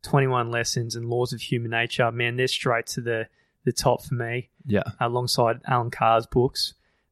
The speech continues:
Speaker 1: uh, the smoking and alcohol one, and we're gonna be doing the alcohol one.
Speaker 2: Yeah, that's it. So a bit of a, a rough look ahead. We never really know what we're doing, but a rough idea that we're gonna do this Q and A episode, uh, in a, in a couple of days.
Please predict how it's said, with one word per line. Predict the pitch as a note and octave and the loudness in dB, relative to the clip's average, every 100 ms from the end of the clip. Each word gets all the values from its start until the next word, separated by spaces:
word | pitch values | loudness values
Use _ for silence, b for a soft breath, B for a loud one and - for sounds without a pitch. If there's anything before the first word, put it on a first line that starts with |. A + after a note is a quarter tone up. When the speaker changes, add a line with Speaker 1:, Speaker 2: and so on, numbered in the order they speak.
| - | -8
Speaker 1:
uh, | B2+ | -6
the | A2 | -4
smoking | - B2+ A#2 B2 A2+ | 0 4 2 2 -4
and | A2+ | -2
alcohol | A#2+ B2 A#2 A2 | -2 0 0 2
one, | A2+ D3 F3 _ | 4 2 0 _
and | - A2+ A2+ | -6 -4 -2
we're | |
gonna | A#2+ A#2+ | 0 2
be | A2+ | 2
doing | A#2 A#2+ | 0 0
the | |
alcohol | A2 - A#2+ A2+ A2 | -4 -6 -4 -2 0
one. | A2+ D3 B3 _ | 0 0 -2 _
Speaker 2:
Yeah, | A#2 C#3 A2+ | 2 4 4
that's | A#2 - | 2 2
it. | C3 C3 | 2 4
So | B2 | 6
a | A#2 | 6
bit | A2 E3 | 6 4
of | C3+ G#2 - | 4 0 -6
a, | A2+ | -6
a | - _ | -6 _
rough | G#2+ A2+ A2+ | 4 4 4
look | A2 | 2
ahead. | G2 F#2+ G2 | 4 6 6
We | |
never | B2+ D3 | 6 6
really | G2+ G2+ G2 | 4 4 4
know | F#2 | 4
what | G2 F#2+ | 2 0
we're | F#2 | -2
doing, | F#2 F#2 F#2+ | 0 2 2
but | F#2 | 2
a | G2 | 0
rough | G#2 B2+ B2+ G2 | 4 4 6 4
idea | G#2 G2+ G2+ G2 | 4 4 0 2
that | G2 - b b | -2 -2 b b
we're | A2 A#2 | 6 8
gonna | A#2+ | 10
do | |
this | G#2+ G#2 | 8 4
Q | - C3+ A2+ | 4 4 6
and | A2 | 4
A | A2+ A2+ | 4 4
episode, | A2+ - A2+ A#2+ A#2+ B2+ _ _ _ | 0 0 2 2 2 0 _ _ _
uh, | G2+ G2+ G2+ - | 0 2 2 -2
in | G#2 G2+ F#2+ | 0 0 2
a, | G2 - | 2 2
in | G#2+ | 0
a | G2 | 0
couple | - G#2+ G2 | 2 2 4
of | |
days. | F#2+ A#2 A3 A3 - | 4 4 4 -4 -8